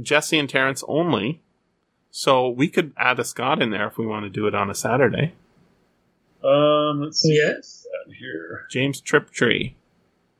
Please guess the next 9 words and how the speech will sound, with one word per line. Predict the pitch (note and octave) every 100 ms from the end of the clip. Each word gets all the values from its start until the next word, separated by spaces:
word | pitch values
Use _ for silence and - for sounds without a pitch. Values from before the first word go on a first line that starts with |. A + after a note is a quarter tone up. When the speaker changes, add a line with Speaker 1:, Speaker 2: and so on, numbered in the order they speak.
| _ _
Speaker 2:
Yeah. | D3+ F3 D3 _ _ _ _ _ _ _
Yeah, | - B2+
I | A#2
would | C3+ A2+
do | A2+
that. | A2 A#2 -
Speaker 1:
Okay. | - C3+ A#2 A#2
Speaker 2:
I |
like, | A#2 -